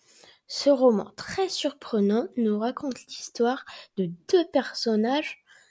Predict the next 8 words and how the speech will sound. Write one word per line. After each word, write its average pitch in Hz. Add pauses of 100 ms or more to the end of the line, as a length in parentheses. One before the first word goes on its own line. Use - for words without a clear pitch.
(420)
se -
nommant 226 (380)
Adrien 233 (360)
et 415 (100)
Adrien. 240 (840)
Mais 233 (140)
ils 208
vivent 311